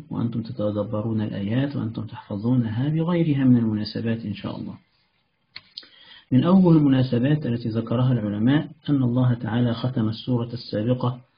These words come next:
بخطاب المؤمنين، وأمرهم بإقامة الصلاة وإيتاء الزكاة وفعل الخيرات لعلهم يعلمون،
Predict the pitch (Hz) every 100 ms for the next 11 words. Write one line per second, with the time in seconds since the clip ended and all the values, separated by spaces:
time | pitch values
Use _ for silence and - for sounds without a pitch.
0 | _ _ _ 123 - 117 - 139 143 127
1 | 120 113 113 113 117 127 127 131 123 107
2 | 110 110 123 117 110 107 - 131 117 113
3 | 120 - 110 113 123 120 104 98 104 117
4 | 120 107 107 107 - 123 120 107 - 131
5 | 113 113 - 104 123 127 127 113 107 113
6 | 127 123 110 123 110 107 107 143 160 156